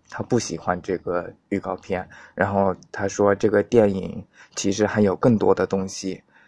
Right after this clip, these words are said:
啊，这个预告片并没有展示出来。他说：“这个。”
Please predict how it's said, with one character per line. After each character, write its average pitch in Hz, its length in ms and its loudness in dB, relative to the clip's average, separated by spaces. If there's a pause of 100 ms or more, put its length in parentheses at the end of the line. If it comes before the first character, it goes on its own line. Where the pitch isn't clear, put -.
(160)
啊， 92 260 -6
这 98 180 2
个 101 180 6
预 101 180 0
告 104 160 6
片 98 340 -2
并 110 160 4
没 95 120 2
有 95 140 2
展 92 220 -2
示 95 160 -10
出 - 160 -4
来。 87 180 0 (540)
他 117 220 0
说： 110 580 4 (340)
“这 110 220 2
个。” 98 440 2